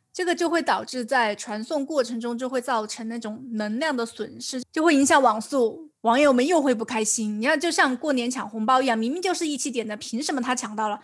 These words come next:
就可能他们家用的是 Zipline cable，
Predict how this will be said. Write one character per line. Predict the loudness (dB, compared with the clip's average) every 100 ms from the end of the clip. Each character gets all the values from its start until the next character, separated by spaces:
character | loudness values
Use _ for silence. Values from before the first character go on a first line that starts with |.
| _ -8
就 | -8
可 | -6
能 | -8 -4
他 | -2
们 | 2
家 | 2
用 | 2 -2
的 | -6
是 | -6 -2
Zipline | -2 0 -2 -4 -12
cable， | -4 -4 -4 -10